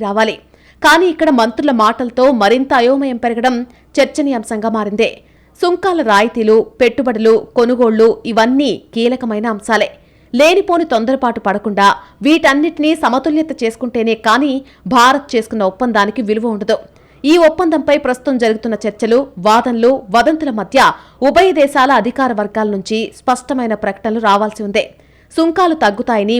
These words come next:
భారీగా ప్రచారం చేయడంతో సరిపోదు. ఎప్పటి నుంచి అధికారికంగా ఖచ్చితంగా ఈ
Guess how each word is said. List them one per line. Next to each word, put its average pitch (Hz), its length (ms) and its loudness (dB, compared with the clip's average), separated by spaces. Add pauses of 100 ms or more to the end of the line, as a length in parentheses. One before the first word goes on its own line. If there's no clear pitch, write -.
(100)
భారీగా 247 480 2
ప్రచారం 226 400 -4
చేయడంతో 208 400 -4
సరిపోదు. 220 400 -2 (460)
ఎప్పటి 269 400 2
నుంచి 269 240 0
అధికారికంగా 226 640 0 (180)
ఖచ్చితంగా 262 560 0 (400)
ఈ - 20 6